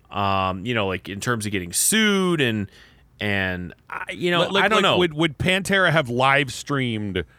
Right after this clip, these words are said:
Speaker 2: those, those, all the, all that stuff that they released on their videos? Would they have done that if they were live streaming?
Speaker 1: I don't think they would have.
Speaker 2: Th-, yeah, I don't know. That's weird.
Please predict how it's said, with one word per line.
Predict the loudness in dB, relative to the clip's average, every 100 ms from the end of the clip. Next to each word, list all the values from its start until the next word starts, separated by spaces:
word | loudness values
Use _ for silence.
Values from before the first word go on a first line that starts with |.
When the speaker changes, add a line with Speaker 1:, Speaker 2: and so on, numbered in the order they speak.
| _ -4
Speaker 2:
those, | 0 0 -2 -2
those, | -2 -2 -4 -12 0
all | 4 4
the, | 4
all | 4
that | 4 2
stuff | 0 2
that | 2
they | 0
released | 2 0 0
on | 0
their | 2
videos? | 2 0
Would | 0 2
they | 2
have | 2
done | 0 0
that | -2
if |
they | -2
were | -2 0
live | 0 0
streaming? | -4 -8 -8 -10 -2
Speaker 1:
I | 2 4
don't | 4
think | 0 -2
they | 0
would | 0 0
have. | -4 -8 -14
Speaker 2:
Th-, | -6
yeah, | 0 2 4
I | 4
don't | 2
know. | 2 2
That's | 0 -2
weird. | -6 -6 -4 -4 -8